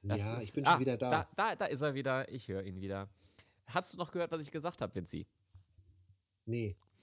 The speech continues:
Speaker 1: Ich hab gesagt, ähm, bei mir ist das bei Nüssen so, aber bei Chips nicht. Also Nüsse esse ich direkt leer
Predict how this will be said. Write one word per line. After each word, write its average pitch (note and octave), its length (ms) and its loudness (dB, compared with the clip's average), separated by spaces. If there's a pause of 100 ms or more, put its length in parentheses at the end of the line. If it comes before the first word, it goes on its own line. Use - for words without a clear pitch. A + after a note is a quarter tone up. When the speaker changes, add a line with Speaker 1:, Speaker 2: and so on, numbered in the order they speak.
(140)
Speaker 1:
Ich G#2+ 100 -2
hab C3 160 -2
gesagt, A#2 520 -6
ähm, A#2 200 -6
bei A#2 120 -4
mir C3+ 140 -6
ist F3 100 -4
das D#3 120 -4
bei C3 140 -4
Nüssen C3+ 320 -6
so, G2 240 -6
aber A#2+ 160 -4
bei B2+ 120 -6
Chips - 360 -6
nicht. - 180 -14
Also F#2 180 -6
Nüsse C3 280 -2
esse C#3 180 -4
ich B2+ 80 -6
direkt A#2 320 -8
leer A#2 340 -4